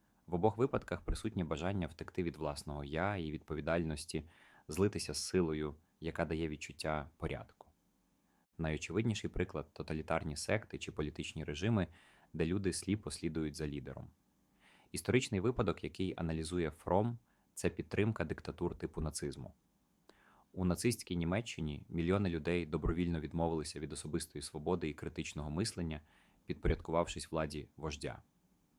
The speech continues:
Чому? Бо це зняло з них тягар самостійних рішень. Замість хаосу та невпевненості демократичної свободи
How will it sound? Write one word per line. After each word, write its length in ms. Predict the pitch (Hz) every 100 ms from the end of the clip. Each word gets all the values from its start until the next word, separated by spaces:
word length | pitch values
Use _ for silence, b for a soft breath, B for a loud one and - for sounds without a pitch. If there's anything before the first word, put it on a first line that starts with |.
| _ _
Чому? 420 | - 78 82 120 - _ _ _ _ b b b b
Бо 120 | 90
це 160 | - 95
зняло 280 | 101 101
з 60 | 85
них 180 | 90 -
тягар 360 | 80 82 95
самостійних 580 | 101 82 78 - 80 76
рішень. 340 | 85 76 - - _ _ _ b b b b b b
Замість 360 | 90 104 117 -
хаосу 500 | - 117 120 113 -
та 120 | 87
невпевненості 720 | 85 80 98 101 92 87 -
демократичної 720 | 78 82 82 82 85 - 80
свободи 500 | - 78 92 123 101